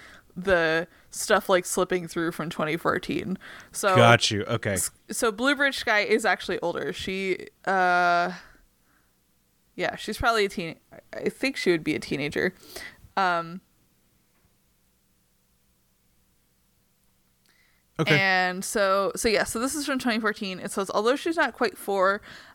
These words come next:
Speaker 1: uh, Sky has been an active part of the C I B T transponder data collection and analysis from day one. She's become deeply fixated on Father Coleman.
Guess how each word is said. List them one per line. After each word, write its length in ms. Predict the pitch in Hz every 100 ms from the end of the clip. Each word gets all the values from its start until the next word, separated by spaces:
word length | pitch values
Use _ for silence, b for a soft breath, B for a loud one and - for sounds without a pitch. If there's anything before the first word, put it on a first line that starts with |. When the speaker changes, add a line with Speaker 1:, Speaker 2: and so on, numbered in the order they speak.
| _
Speaker 1:
uh, 220 | 202 190
Sky 320 | 208 - 294
has 200 | 294 294
been 140 | 285 233
an 100 | -
active 340 | - 240 269 -
part 260 | 240 -
of 120 | 202
the 80 | 190
C 180 | 208 226
I 100 | 220
B 160 | 202 196
T 220 | - 196
transponder 680 | - 185 196 - 233 214 214
data 280 | 185 185
collection 560 | 185 185 190 - 196 202
and 140 | -
analysis 580 | 175 180 302 302 - 202
from 180 | - 208
day 140 | 170
one. 480 | 170 220 254 - - B B B
She's 220 | - 220
become 300 | 269 320 370
deeply 340 | 302 240 254 247
fixated 580 | 226 214 - 196 190
on 160 | 180 175
Father 300 | - 135 170
Coleman. 640 | - - 320 240 - -